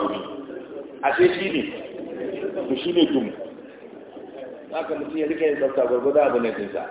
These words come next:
Ya yi wanka, ya wanke hamata, a aske gashin hamatan da ke ciki. In ba a aske gashin hamatan nan ba, ko ka yi wanka da soso da sabulu, wallahi an jima da ka ƙara yin gumi sai ya yi gum.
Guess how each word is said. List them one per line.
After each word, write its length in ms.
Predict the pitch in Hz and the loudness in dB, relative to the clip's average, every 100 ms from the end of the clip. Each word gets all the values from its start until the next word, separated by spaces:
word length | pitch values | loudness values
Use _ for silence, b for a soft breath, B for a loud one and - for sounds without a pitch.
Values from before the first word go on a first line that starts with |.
| - | -2
Ya 100 | 107 | 2
yi 80 | 123 | 4
wanka, 400 | 143 131 139 127 | 4 4 6 6
ya 100 | 107 | 8
wanke 300 | 117 123 123 | 8 6 6
hamata, 380 | 113 110 98 98 | 8 6 6 6
a 80 | 78 123 139 | 8 8 6
aske 160 | - | 6
gashin 320 | 110 117 117 117 | 8 8 8 2
hamatan 400 | 113 107 - 104 | 2 2 2 0
da 80 | 92 | -2
ke 160 | - 92 - | -4 -6 -8
ciki. 240 | - 101 156 | -14 -8 -2
In 320 | 175 170 147 | -2 -2 4
ba 80 | 143 | 4
a 300 | - - 113 | 4 0 0
aske 180 | - 104 | 2 6
gashin 260 | 107 107 | 8 8
hamatan 400 | 98 98 95 98 | 4 4 4 2
nan 140 | 87 87 | 0 -2
ba, 80 | 87 - | 2 8
ko 200 | 196 - | 8 8
ka 100 | 143 139 | 4 6
yi 80 | 135 | 8
wanka 320 | 131 - 135 | 6 6 6
da 80 | 123 104 | 6 2
soso 240 | 95 110 | 2 4
da 80 | 104 90 | 4 2
sabulu, 300 | 87 92 85 - - - | 2 0 -6 -10 -10 0
wallahi 300 | 107 135 135 | 6 6 6
an 160 | 127 123 | 2 0
jima 180 | 127 110 | 2 2
da 100 | 101 | 6
ka 160 | 127 131 | 4 6
ƙara 240 | 139 131 | 4 4
yin 140 | 123 107 | 4 0
gumi 220 | 101 98 | -6 -6
sai 120 | 113 110 | 0 2
ya 80 | |
yi 120 | 110 113 - | 2 2 -2
gum. 220 | 120 | -2